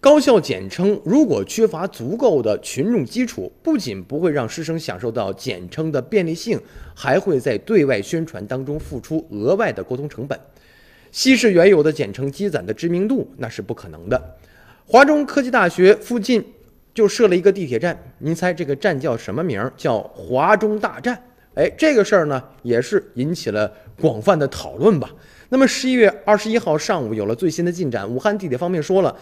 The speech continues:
已准备由华中大站改为华中科技大学站，已经上报到武汉市政府了，预计本周就能得到批示。这个争议的起源于武汉地铁二号线、南延线即将开通的时候啊，几张关于地铁站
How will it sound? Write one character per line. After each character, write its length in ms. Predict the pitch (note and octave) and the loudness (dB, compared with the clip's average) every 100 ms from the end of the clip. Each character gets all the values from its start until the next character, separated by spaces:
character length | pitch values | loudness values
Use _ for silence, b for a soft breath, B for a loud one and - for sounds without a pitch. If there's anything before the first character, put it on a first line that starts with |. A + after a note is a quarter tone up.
| B B B B - | B B B B 2
已 200 | C4 D4 | 4 4
准 360 | G#3 D3+ C3+ | 4 2 4
备 180 | A3 G3 | 4 4
由 240 | C3+ D#3 G#3+ | 6 8 6
华 320 | - - F3+ | 4 0 2
中 160 | A#3+ C4 | 2 2
大 120 | B3+ | 2
站 180 | F#3+ D#3 | 2 0
改 180 | A#2 F#2+ | -2 -4
为 180 | F#2+ C#3+ | 0 0
华 320 | - C#3+ E3+ | 0 0 0
中 300 | F3 G3 G3 - | 2 0 0 -6
科 260 | - A3+ | 2 6
技 140 | F#3 E3+ | 6 2
大 160 | A2 | -6
学 180 | G2 G2 | -6 -6
站， 160 | G#2+ B2 b b b | -6 -8 b b b
已 140 | C3+ | -2
经 180 | C#3+ F#3 | 2 0
上 260 | - F3+ C#3+ | 2 0 0
报 140 | C3+ | 0
到 160 | B2 A2 | 0 -2
武 140 | G2+ | -4
汉 140 | A#2+ G#2+ | -6 -8
市 100 | G#2 | -8
政 160 | G#2 | -8
府 200 | F#2+ F2+ | -10 -14
了， 140 | F2+ - - | -16 -14 -6
预 120 | D#3 | -6
计 240 | B2 B2+ | -4 -4
本 300 | G#2 G2+ F2+ | -4 -6 -4
周 200 | A2+ E3 - | 0 0 0
就 100 | B2 | -6
能 80 | G#2 | -4
得 120 | G#2+ | -4
到 80 | A2+ | -6
批 220 | - D#3+ | -4 -6
示。 200 | - - _ b b b b | -6 -14 _ b b b b
这 120 | D#4+ | 2
个 80 | C#4 | 2
争 200 | D#4 D4+ | 2 2
议 120 | C#4 | 4
的 100 | E3 | 2
起 180 | - A2+ | 2 -2
源 160 | D3 | 0
于 140 | F#3 F3+ | 2 2
武 220 | D#3+ B2 | 0 -2
汉 200 | E3+ G#3+ | 0 -2
地 120 | A3 | -2
铁 100 | C#3 | -4
二 240 | - F#3+ D#3 | 0 0 0
号 180 | D3 | -2
线、 240 | C3 D3 C3 C3+ | -2 -2 -2 -2
南 300 | C3+ G#3+ G#3+ | 0 0 0
延 200 | C#3 F#3 | -2 -2
线 220 | G3 A2+ | -4 -4
即 140 | C3 | -4
将 140 | D#3 D#3+ | -4 -2
开 180 | F#3 | -2
通 140 | F#3+ G3 | -2 -4
的 80 | C3 | -4
时 160 | G#2 | -6
候 160 | G#2 F#2 | -8 -8
啊， 160 | E2+ D2 | -10 -8
几 120 | C3 | -6
张 180 | F3+ F#3 | -4 -2
关 160 | G#3+ | -2
于 100 | G3+ | -2
地 140 | G#3 G#3 | -6 -10
铁 260 | - F#2 | -8 -8
站 380 | F#2+ F#3+ D3+ B2 | -4 -2 -2 -6